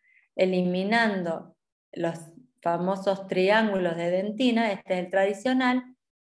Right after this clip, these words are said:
el conservador que estamos haciendo ahora, y el ultraconservador que solo accionaría a nivel de los cuernos,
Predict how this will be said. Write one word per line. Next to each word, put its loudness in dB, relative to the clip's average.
el -4
conservador 2
que -6
estamos -2
haciendo 0
ahora, 2
y 8
el 2
ultraconservador 2
que -4
solo 0
accionaría 2
a -6
nivel 2
de 6
los 2
cuernos, 2